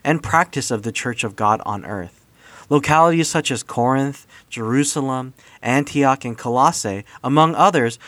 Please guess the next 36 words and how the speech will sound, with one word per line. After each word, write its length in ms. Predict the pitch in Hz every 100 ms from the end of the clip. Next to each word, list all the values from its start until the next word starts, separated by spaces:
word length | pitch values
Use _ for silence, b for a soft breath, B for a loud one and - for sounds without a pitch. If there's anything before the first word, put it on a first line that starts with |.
| B
constituted 720 | - 165 170 160 139 156 143
the 80 | 123
local 400 | 113 131 160 165
ground 480 | 110 113 117 127 156 B B
of 120 | 113 113
the 100 | 117
local 400 | 127 156 160 127
expressions 640 | - - 143 147 - 135
of 100 | 117
the 100 | 107
universal 600 | 104 113 107 104 98 95
church. 500 | - 104 80 - - _ b b b b b b
When 160 | 139 139
the 120 | 131
one 380 | 123 160 190 196
universal 580 | 175 147 131 135 127
church 300 | 113 147 135
is 180 | 113 107
manifested 800 | 110 113 135 160 - 160 160 165
in 160 | 123 113
time 300 | - 123 117
and 120 | 104
space, 500 | - 127 139 165 - B B B
it 120 | 139
is 160 | 139 139
composed 840 | - 127 117 - 208 165 117 113 B B
of 120 | 120
the 100 | 117
various 460 | 113 127 131 127 - -
local 340 | 147 180 127
churches, 540 | 104 110 101 98 95 - B B
which 180 | 110 -
form 320 | - 123 117 B -
a 60 |
corporate 560 | - - 160 180 196 165
testimony 640 | 135 123 - 117 107 107